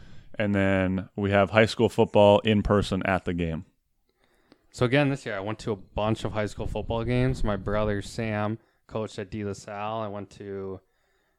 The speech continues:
Speaker 2: you know, maybe six or seven of his games. And then my older brother Joe has coached multiple games, um, or multiple teams over the past couple of years. So I've seen a couple of his teams play.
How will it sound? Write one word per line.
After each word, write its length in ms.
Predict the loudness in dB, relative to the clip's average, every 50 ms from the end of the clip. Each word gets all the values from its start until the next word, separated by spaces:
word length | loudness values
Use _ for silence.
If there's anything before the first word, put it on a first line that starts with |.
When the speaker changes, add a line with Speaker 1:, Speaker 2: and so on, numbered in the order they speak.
| _ _ _ _ _ _ _ -14
Speaker 2:
you 80 | -14
know, 140 | -12 -10 -8
maybe 300 | -8 -6 -6 -6 -6 -8
six 920 | -10 -14 -16 -16 -16 -16 -14 -14 -14 -14 -14 -14 -14 -12 -12 -12 -12 -12
or 80 | -14 -10
seven 320 | -6 -6 -4 -2 -2 -2
of 80 | -2 -2
his 140 | -4 -6 -6
games. 540 | -6 -4 -4 -2 -2 -4 -4 -6 -10 -18 _ _ _ _ _ -20 _ _ _ -6
And 160 | -6 -4 -2
then 280 | -2 0 0 0 0
my 100 | 0 2
older 160 | 2 2 4 4
brother 220 | 2 2 0 0
Joe 260 | 0 0 0 0 0
has 140 | -2 -2 -4
coached 500 | -6 -4 -4 -2 -2 -4 -4 -8 -8 -6
multiple 320 | -4 -4 -4 -6 -8 -8
games, 560 | -8 -6 -6 -6 -4 -6 -6 -6 -8 -10 -14 -18 -20 -14 -10
um, 500 | -8 -6 -6 -6 -6 -6 -8 -8 -10 -10 -10 -8 -8 -8 -8 -10 -14 -2 2
or 80 | 4 6
multiple 320 | 6 6 6 4 2 0
teams 340 | -2 -2 -2 -2 -2 0 0
over 140 | 0 0 0
the 100 | -2 -2
past 300 | -4 -4 -4 -4 -6 -8
couple 200 | -10 -8 -6 -6
of 60 | -4
years. 380 | -2 0 0 0 0 0 -2
So 100 | -2 -2
I've 160 | -2 -2 -4 -4
seen 360 | -4 -4 -2 -2 -2 -2 -4 -8 -16 -20 -20 -20 -20 -20 -20 _
a 100 | _ -2
couple 180 | 0 2 2 4
of 80 | 2 2
his 200 | 0 -2 -2 -2
teams 260 | -2 -2 -2 -2 -4
play. 460 | -4 -4 -2 0 0 0 0 -2 -4